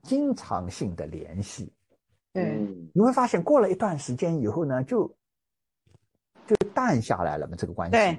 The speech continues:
Speaker 2: 没错，
Speaker 3: 嗯。
Speaker 2: 没错。
Speaker 1: 尽管当时，假设说我跟，呃，Jackie 在一个本来是不认识，在I T的大会上认识以后，而且我们当时谈得非常来，还，还在开会期间呢，去一起吃了饭了。而且呢，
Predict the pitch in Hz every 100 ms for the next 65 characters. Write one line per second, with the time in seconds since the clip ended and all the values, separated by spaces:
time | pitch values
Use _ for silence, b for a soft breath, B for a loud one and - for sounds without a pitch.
0 | - 175 180 202 175 247 254 349 220 175
1 | 170 _ - 269 302 262 - 147 - _
2 | _ - 120 123 165 113 - 139 139 -
3 | 127 113 147 139 110 143 123 131 127 113
4 | - _ _ _ - 120 110 135 160 131
5 | 101 - 73 76 110 95 113 85 - _
6 | _ - 92 92 80 95 - 82 - -
7 | _ - 165 139 107 165 160 - 139 143
8 | 220 202 98 78 - - b b - 143
9 | B - 160 170 - 190 160 - 113 131
10 | 123 120 139 _ _ _ _ _ - 113
11 | - - - - 98 180 131 - - _
12 | _ _ _ _ _ _ _ _ - -
13 | 247 277 147 117 139 147 147